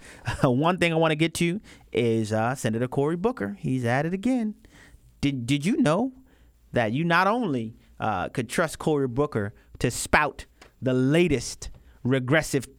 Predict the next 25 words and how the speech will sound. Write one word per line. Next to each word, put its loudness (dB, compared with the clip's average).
talking 4
points, -4
but 0
you 0
can 2
also 0
rely 4
on 2
him -2
to 2
be 2
your 2
beacon 0
for 2
morality, 0
going 4
as 2
far 2
as 0
using -2
scripture -4
to 2
support 0
his 2
ridiculousness? 2